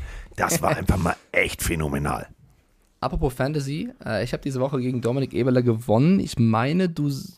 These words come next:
Speaker 2: könntest auch gegen Dominik Schneider gewinnen. Ist noch offen, wie die Patriots heute Nacht spielen, aber es sieht bei dir, glaub ich, ganz, ganz, äh, noch
Speaker 1: Ich
Speaker 2: offen
Speaker 1: brech-,
Speaker 2: aus,
Speaker 1: ich brech's
Speaker 2: sozusagen.
Speaker 1: mal runter. Ich weiß,
Speaker 2: Ja.
Speaker 1: du hast wieder die Pessimistenbrille an, weil's um mein, mein Team geht. Ich
Speaker 2: Nee,
Speaker 1: habe
Speaker 2: ich weiß es grad nicht.
Speaker 1: achtundachtzig Komma acht vier Punkte.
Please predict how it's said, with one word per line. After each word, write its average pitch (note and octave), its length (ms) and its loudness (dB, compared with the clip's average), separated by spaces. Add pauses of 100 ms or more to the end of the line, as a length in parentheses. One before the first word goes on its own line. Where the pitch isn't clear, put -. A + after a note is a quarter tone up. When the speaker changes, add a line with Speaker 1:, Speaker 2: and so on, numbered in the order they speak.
Speaker 2:
könntest E3+ 460 -2
auch D3+ 300 2
gegen C#3 340 0
Dominik C#3 320 2
Schneider C3 540 0
gewinnen. A#2+ 580 2
Ist F#2+ 140 -4
noch B2+ 160 -2
offen, B2+ 340 2
wie A#2+ 80 2
die A#2+ 80 2
Patriots - 380 2
heute G2+ 140 -2
Nacht G2 140 -6
spielen, A2+ 280 -2
aber G#2 80 -2
es A#2+ 60 -8
sieht B2+ 120 -4
bei B2+ 60 -6
dir, A2+ 100 -2
glaub G#2 160 -2
ich, - 80 -10
ganz, - 340 -6
ganz, - 640 -6
äh, G#2+ 300 -4 (320)
noch A#2+ 100 2
Speaker 1:
Ich A#2+ 80 6
Speaker 2:
offen B2 160 6
Speaker 1:
brech-, D#3 160 6
Speaker 2:
aus, - 140 -4
Speaker 1:
ich B2 100 2
brech's C#3 240 2
Speaker 2:
sozusagen. C3 80 2
Speaker 1:
mal A#2+ 60 8
runter. F#2 340 0
Ich F2 100 -6
weiß, A#2+ 200 4
Speaker 2:
Ja. A2 60 4
Speaker 1:
du A2+ 80 6
hast A2+ 160 2
wieder A2+ 120 2
die G2+ 100 -2
Pessimistenbrille G#2+ 840 2
an, A2+ 160 0
weil's F2+ 180 0
um E2+ 80 -2
mein, E2+ 160 0 (180)
mein F#2+ 220 0
Team B2+ 220 -2
geht. C3 180 0 (440)
Ich B2 120 -4
Speaker 2:
Nee, C3 60 4
Speaker 1:
habe D#3+ 100 6
Speaker 2:
ich C#3 80 2
weiß F3+ 160 4
es - 40 -6
grad D#3 100 4
nicht. A2+ 100 4
Speaker 1:
achtundachtzig C#3 460 0
Komma B2+ 320 4
acht - 320 0
vier F#2+ 240 2
Punkte. A2+ 520 0